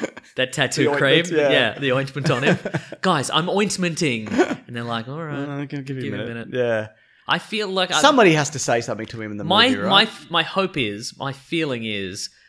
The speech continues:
Speaker 2: that he has spent the last couple of months going undercover in
Speaker 1: Right.
Speaker 2: some sort of triad crime syndicate kind of
Speaker 1: Okay.
Speaker 2: situation, and that's why he's got the tattoos. He's deep undercover and the haircut.
Speaker 1: Yes.
Speaker 2: Um,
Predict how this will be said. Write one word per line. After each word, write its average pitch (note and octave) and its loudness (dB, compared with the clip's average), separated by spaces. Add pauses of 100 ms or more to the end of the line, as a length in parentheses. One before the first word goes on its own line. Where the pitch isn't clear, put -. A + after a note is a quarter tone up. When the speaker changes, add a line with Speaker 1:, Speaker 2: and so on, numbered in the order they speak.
(120)
Speaker 2:
that A#2 -4 (540)
he D3 0
has C3+ 0
spent C3 -4
the A#2+ -6
last A#2 -2
couple A#2+ -8
of A2+ -10
months A2 -8
going A#2 -8
undercover G2+ -8 (220)
in A#2+ -6
Speaker 1:
Right. A#2 -4
Speaker 2:
some B2 -4
sort A#2+ -4
of G#2 -6 (600)
triad A2 0 (160)
crime A2+ -6
syndicate - -10
kind G#2 -8
of G2 -10
Speaker 1:
Okay. A2+ -6
Speaker 2:
situation, G2+ -6
and G#2 -14
that's - 0
why G#2 -8
he's F#2+ -8
got G#2+ -10
the G#2+ -12
tattoos. G2 -10
He's A2+ -12
deep D3 -2
undercover A#2+ -4
and B2 -2
the A2+ -6
haircut. G#2+ -6 (120)
Speaker 1:
Yes. C3+ -4
Speaker 2:
Um, C#3+ 0